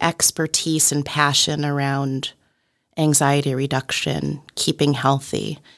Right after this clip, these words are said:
And I, at, at that time, was exiting my last consulting firm. And so they came to me and said, "Well, hey, you know, you think you could help us do this?" And I'm, I thought, "Wow, that's really different.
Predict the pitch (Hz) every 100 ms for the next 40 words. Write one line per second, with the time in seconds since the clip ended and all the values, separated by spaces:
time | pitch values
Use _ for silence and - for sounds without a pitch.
0 | _ _ _ - 151 147 - 170 220 196
1 | 147 - _ - 143 - - 156 151 147
2 | - - 147 151 143 151 143 - 147 147
3 | 135 135 135 135 - - - - _ _
4 | _ _ _ - - 220 214 - - -
5 | - 151 _ _ - 160 143 170 156 143
6 | 143 160 147 147 165 165 147 143 139 135
7 | 127 190 - 147 139 131 131 143 147 -
8 | - 143 127 _ - - - - - -
9 | - - - - - 139 143 - - 147
10 | 156 165 151 - - - _ 175 180 190
11 | 151 - 156 - 180 160 170 170 - -